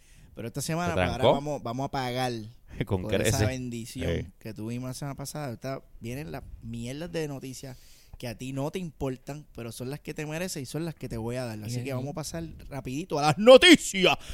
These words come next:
Speaker 1: de la semana. Y esto, mira, arrancando con la mierda. A nadie le importa news. Ya está confirmado que viene por ahí la película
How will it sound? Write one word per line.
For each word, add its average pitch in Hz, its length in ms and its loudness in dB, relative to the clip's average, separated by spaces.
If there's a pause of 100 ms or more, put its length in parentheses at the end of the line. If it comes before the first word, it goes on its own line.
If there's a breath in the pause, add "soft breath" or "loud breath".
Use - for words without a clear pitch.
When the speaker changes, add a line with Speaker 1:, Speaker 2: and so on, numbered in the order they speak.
(140 loud breath)
Speaker 1:
de 196 80 8
la 214 100 8
semana. 240 720 10
Y 160 120 0
esto, 208 320 -2
mira, 202 200 2
arrancando 196 680 -4
con 165 200 0
la 143 140 -4
mierda. 143 560 -4 (280 loud breath)
A 135 120 -6
nadie 160 240 0
le 202 60 -2
importa 190 500 0
news. 175 420 -4 (380 soft breath)
Ya 131 140 -4
está 160 200 -4
confirmado 175 580 -4
que 147 120 -6
viene 143 180 -4
por 165 180 -6
ahí 170 300 -4
la 143 240 -8
película 139 720 -4